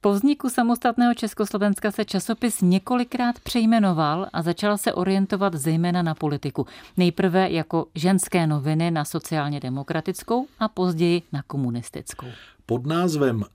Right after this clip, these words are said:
Speaker 2: Rozsévačka měl magazín rozsévat komunistické ideje i mezi neuvědomělé ženy. Namísto tipů do domácnosti tak stránky plnila témata jako vykořisťování dělníků v továrnách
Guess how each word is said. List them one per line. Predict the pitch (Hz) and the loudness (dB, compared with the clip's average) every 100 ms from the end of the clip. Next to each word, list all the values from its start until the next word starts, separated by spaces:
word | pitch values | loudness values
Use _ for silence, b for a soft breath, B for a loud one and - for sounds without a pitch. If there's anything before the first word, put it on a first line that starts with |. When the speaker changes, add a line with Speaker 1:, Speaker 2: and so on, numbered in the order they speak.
| - | -12
Speaker 2:
Rozsévačka | - 127 120 - - - 135 131 131 - - 139 185 190 _ _ | -4 -2 -2 -4 -4 0 2 2 0 -6 -4 -2 -2 -6 _ _
měl | 101 117 110 98 | -6 0 0 0
magazín | 127 160 165 156 151 147 _ - | 0 0 0 2 0 -2 _ -8
rozsévat | 110 151 - - - 147 143 135 | -2 -2 -2 -8 -6 -4 -4 -6
komunistické | - 135 131 120 - 120 - 101 | -2 0 0 -2 -4 -8 -4 -4
ideje | - - 143 135 127 - - | -2 0 4 4 2 -6 -2
i | 151 | 0
mezi | 131 117 120 | 2 0 0
neuvědomělé | 107 - 123 110 107 101 101 95 92 | -2 -4 0 0 0 0 -2 -2 -4
ženy. | 78 85 85 - _ _ B B B - | -6 -6 -8 -12 _ _ B B B -8
Namísto | 123 160 147 - 139 | -4 -4 -4 -2 -2
tipů | 135 127 123 113 | 0 -2 -2 0
do | 131 | 0
domácnosti | 156 151 151 - 139 - 135 | 0 -2 -6 -6 -8 -6 -8
tak | 113 - | -8 -10
stránky | - 120 127 135 135 | -8 -4 -4 -4 -6
plnila | 131 117 113 104 | -4 -4 -2 -4
témata | 127 131 127 113 | -2 -2 -4 -4
jako | 113 - 107 | -6 -4 -2
vykořisťování | 107 113 131 120 110 - 110 110 104 98 | -2 0 -2 0 -4 -2 -2 0 -2 0
dělníků | 98 95 90 98 | 0 0 -2 -6
v | - | -4
továrnách | 147 143 143 135 131 131 | -2 0 0 -2 -2 -2